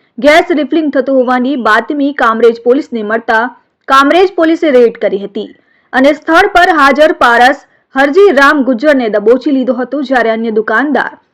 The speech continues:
કનૈયાલાલ કલાલને વોન્ટેડ જાહેર કરી પોલીસે ઝડપાયેલ પારસની કડક પૂછપરછ કરતા તેને આ રાંધણ ગેસની બોટલોનો જથ્થો એચ પી ગેસની એજન્સી વિકાસ નામનો ઈસમે પૂરો પાડ્યો હોવાનું જણાવતા પોલીસે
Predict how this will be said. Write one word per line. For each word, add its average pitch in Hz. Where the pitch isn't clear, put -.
કનૈયાલાલ 339
કલાલને 254
વોન્ટેડ 233
જાહેર 220
કરી 190
પોલીસે 392
ઝડપાયેલ 277
પારસની 285
કડક 254
પૂછપરછ 247
કરતા 262
તેને 233
આ 226
રાંધણ 269
ગેસની 269
બોટલોનો 233
જથ્થો 302
એચ 302
પી 330
ગેસની 311
એજન્સી 277
વિકાસ 277
નામનો 262
ઈસમે 233
પૂરો 294
પાડ્યો 226
હોવાનું 233
જણાવતા 240
પોલીસે 392